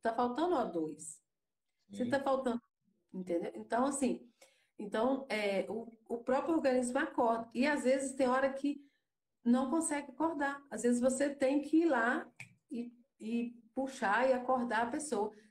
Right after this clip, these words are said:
Speaker 1: Se a pessoa mora
Speaker 2: Complicado, né?
Speaker 1: sozinha,
Speaker 2: Complicado,
Speaker 1: se a pessoa
Speaker 2: complicado.
Speaker 1: mora sozinha, se o companheiro dorme mais que ela,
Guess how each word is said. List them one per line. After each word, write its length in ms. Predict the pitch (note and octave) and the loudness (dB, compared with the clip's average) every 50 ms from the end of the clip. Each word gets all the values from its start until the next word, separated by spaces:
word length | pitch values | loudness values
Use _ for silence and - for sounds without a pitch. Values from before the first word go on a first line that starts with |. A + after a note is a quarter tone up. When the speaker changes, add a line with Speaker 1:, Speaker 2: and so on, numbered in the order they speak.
| _ | _
Speaker 1:
Se 220 | _ - - - F4 | _ -10 -2 0 0
a 80 | G4 G4 | 0 2
pessoa 340 | F#4+ F#4 - - C#4+ C#4 C4 | 0 0 0 2 2 2 2
mora 280 | A#3+ A#3 A3 A3 A#3 A#3+ | 2 4 2 2 2 2
Speaker 2:
Complicado, 180 | A#3+ C#4+ C#4+ | 0 -4 -6
né? 60 | D4+ | -6
Speaker 1:
sozinha, 260 | B3+ - - G3 F#3 - | -8 -8 -8 -8 -8 -8
Speaker 2:
Complicado, 520 | - - E3+ F#3+ F#3+ - C3+ A#2+ A#2 G#2+ | -8 -12 -14 -14 -10 -6 -4 -2 -2 -2
Speaker 1:
se 100 | G2+ G2+ | -4 -8
a 20 | - | -10
pessoa 140 | - C3 - | -10 -8 -2
Speaker 2:
complicado. 580 | - C4+ G#3 - - C3+ - - E3+ F3+ - | 0 -2 -2 -2 -4 -4 -2 0 0 0 2
Speaker 1:
mora 260 | B3 A#3+ B3 - C#5 | 2 2 2 0 -2
sozinha, 720 | - - - _ _ - - - A3 - G3 F3+ D#3+ D#3 D#3+ - - _ _ _ | -4 -8 -12 _ _ -18 -14 -8 -6 -4 -2 -2 -2 -2 -4 -8 -18 _ _ _
se 200 | - - - C#4+ | -10 -2 2 2
o 100 | D#4 D#4 | 2 2
companheiro 560 | - D#4+ D4+ - - C#4+ B3+ B3 B3 B3+ B3+ B3 | 2 0 0 0 0 2 4 4 4 4 2 2
dorme 280 | B3 A#3+ B3+ C4 C4 | 2 2 2 2 2
mais 360 | A#3+ A3 A3+ B3 C#4 D4 - | 2 2 0 0 0 -2 -4
que 140 | - - D#4+ | 0 2 2
ela, 440 | C#4 A#3+ G#3 F3+ E3 D3+ C3+ C3+ - | 4 4 4 2 2 0 -2 -6 -10